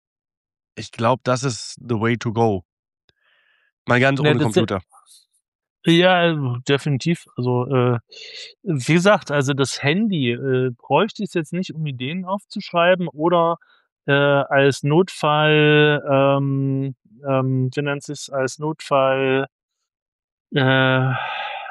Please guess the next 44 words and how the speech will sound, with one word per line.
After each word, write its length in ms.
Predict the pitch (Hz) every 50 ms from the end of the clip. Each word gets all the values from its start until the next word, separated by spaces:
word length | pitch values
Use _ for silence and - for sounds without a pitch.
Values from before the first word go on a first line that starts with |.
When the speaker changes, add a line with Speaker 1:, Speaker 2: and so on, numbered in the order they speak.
| - - - - - -
Speaker 2:
Gerät 600 | 143 131 156 147 131 139 151 175 190 - - -
quasi, 600 | - - - 147 147 156 165 160 165 170 165 143 135
wenn 180 | 139 143 147 139
was 180 | 135 127 -
ist, 200 | 170 160 - - 147
dass 120 | 143 131
ich 60 | -
jemanden 220 | 151 135 135 127 127
anrufen 380 | 135 151 160 175 165 - 180 160
kann 240 | - 165 160 165 160
oder 160 | 156 156 160
sowas, 260 | 151 165 165 156 -
beziehungsweise 760 | - 131 - - 147 147 135 - - 135 135 135 131 135 131 - _ _ _ _ _ _
meine 200 | - 139 139 135
Family 420 | - - 160 160 160 156 156 156 143
kriegt 300 | - - 151 135 - -
immer, 460 | 160 156 143 143 143 139 143 135 123 - _ -
äh, 260 | 143 131 131 135 135 -
quasi, 440 | - - 139 131 139 131 143 135 131
wenn 120 | 135 135
ich 160 | 139 - -
irgendwo 300 | 165 143 143 127 135 135
starte, 440 | - - - 135 135 147 - 165 147
kriegt's, 640 | - - 143 139 - _ - - - - - - - 180
äh, 320 | 143 131 131 127 127 123
'ne 140 | 127 131 135
E-Mail 420 | 165 165 170 175 170 175 175 165
und 160 | 151 147 139
dann 140 | 135 135 131 131
können 160 | 143 143 147
die 40 | 143
mich 140 | 135 - -
live 200 | 127 127 135 -
verfolgen. 520 | - 131 - - 139 139 156 170 196 262 - _ _ _ _ _ _ _ _ _ _ _ _ -
Speaker 1:
Okay, 240 | 120 110 - 139 127
gut, 180 | 123 135 123 110
je 100 | 139 139
Speaker 2:
<laughs> 0 |
Speaker 1:
nachdem, 360 | 147 131 - 139 143 147 127
wo 140 | 135 147 143
du 80 | 151
natürlich 300 | 147 131 139 135 117 120
rumläufst, 460 | 127 147 165 165 156 151 143 - -
klar. 240 | - 98 82 76 -